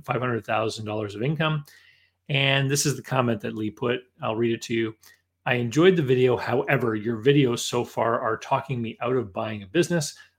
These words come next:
I already have lots of those people in my life. Will you ever make a video that recommends buying a business?"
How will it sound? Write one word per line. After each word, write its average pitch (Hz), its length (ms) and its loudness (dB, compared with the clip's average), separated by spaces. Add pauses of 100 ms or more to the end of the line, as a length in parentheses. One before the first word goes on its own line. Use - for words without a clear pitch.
(100)
I 123 80 -6
already 135 440 2
have 101 280 -8
lots 104 560 -4
of 107 140 -10
those 104 280 -8
people 117 320 -10
in 98 80 -12
my 92 140 -12
life. 117 360 -2 (360)
Will 131 100 4
you 147 380 2
ever 120 440 0 (160)
make 117 220 -6
a 139 60 0
video 107 420 -2
that 107 300 -6
recommends 104 840 -4
buying 101 680 -4
a 131 60 -14
business?" 147 520 -2